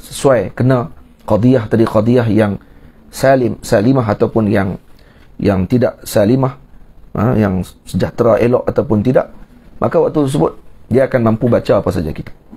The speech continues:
Boleh baca apa saja kitab dan dia tidak akan terpengaruh dengan perkara tersebut. Ha? Dengan perkara-perkara yang pelik-pelik.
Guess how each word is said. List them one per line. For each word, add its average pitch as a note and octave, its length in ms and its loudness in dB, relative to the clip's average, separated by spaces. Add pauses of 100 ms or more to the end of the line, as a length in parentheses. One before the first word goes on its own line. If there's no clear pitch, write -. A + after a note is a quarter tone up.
(140)
Boleh D3+ 240 -2
baca - 320 -2
apa - 160 -8
saja - 160 -6
kitab - 320 -6
dan G#2 160 0
dia G#2+ 160 0
tidak - 240 -2
akan G2 160 -4
terpengaruh G2 380 -4 (100)
dengan G#2 160 -6
perkara - 240 -12
tersebut. - 240 -16 (960)
Ha? G#2 160 -4 (1120)
Dengan A2+ 160 2
perkara-perkara A2+ 480 2
yang G2+ 80 -2
pelik-pelik. G#2 400 0